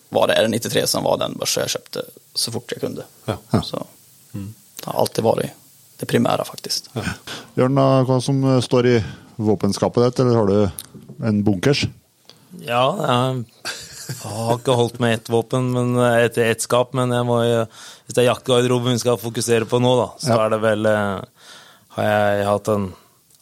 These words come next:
Speaker 4: alt for stor jaktinteresse og jakt- og våpeninteresse i mange år, da. Så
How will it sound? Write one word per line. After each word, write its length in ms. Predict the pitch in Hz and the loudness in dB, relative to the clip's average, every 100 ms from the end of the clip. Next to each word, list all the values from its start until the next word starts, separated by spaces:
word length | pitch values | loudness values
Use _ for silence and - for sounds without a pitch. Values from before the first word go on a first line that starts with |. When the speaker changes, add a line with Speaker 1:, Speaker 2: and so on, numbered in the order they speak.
| - | 0
Speaker 4:
alt 300 | 120 110 - | 0 0 -10
for 220 | - 117 | -4 -2
stor 320 | - 107 110 | 0 0 0
jaktinteresse 1040 | 98 117 - 95 110 101 - 107 104 98 110 | 0 -2 -2 0 0 -2 -2 -2 0 0 2
og 160 | 107 | 2
jakt- 340 | 104 95 - 113 | 2 0 -4 -2
og 340 | 107 104 101 | 0 2 2
våpeninteresse 840 | 104 98 - 104 104 98 101 92 101 | 0 0 0 0 0 -2 -2 -2 -2
i 40 | |
mange 240 | 107 98 98 | 0 -2 0
år, 140 | 101 | -2
da. 100 | - 107 | -2 -6
Så 640 | - 113 113 110 113 - | -10 -6 -4 -4 -6 -10